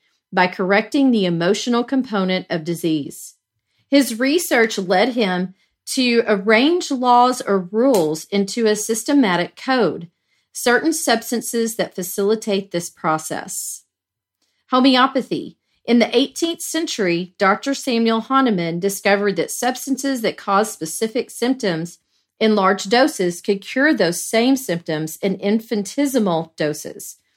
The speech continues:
For example, when healthy individuals were given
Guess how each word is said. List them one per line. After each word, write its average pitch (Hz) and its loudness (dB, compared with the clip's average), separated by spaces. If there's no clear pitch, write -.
For 190 4
example, 220 0
when 233 4
healthy 247 2
individuals 262 2
were 196 0
given 202 2